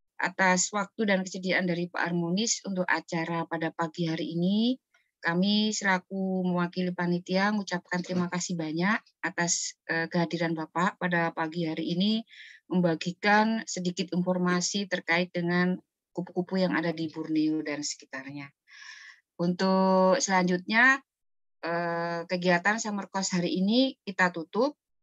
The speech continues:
Kita ketemu lagi besok pagi jam sepuluh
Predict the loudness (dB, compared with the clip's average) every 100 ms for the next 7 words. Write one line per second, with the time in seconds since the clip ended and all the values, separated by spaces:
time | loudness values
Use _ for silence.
0 | -20 -2 0 0 -2 0 2 2 2 0
1 | -2 0 -2 -2 -4 -2 -2 -2 -4 0
2 | 0 0 -2 -6 -8 -4 2 2